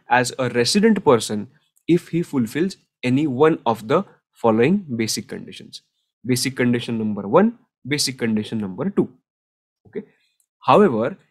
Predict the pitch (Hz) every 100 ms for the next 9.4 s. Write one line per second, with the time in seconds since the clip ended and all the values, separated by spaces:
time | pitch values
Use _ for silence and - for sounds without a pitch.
0 | _ 156 165 - 143 147 202 185 110 -
1 | 151 208 - _ _ _ _ _ _ _
2 | - 107 - 165 165 226 185 160 139 156
3 | 131 117 113 151 190 - 139 147 - -
4 | 135 - 185 117 147 196 - 147 131 123
5 | 131 196 - 127 123 127 117 104 127 196
6 | - 120 117 156 190 107 98 120 165 214
7 | 214 147 123 90 - - _ _ _ _
8 | _ _ _ - 135 143 127 135 120 113
9 | 110 123 190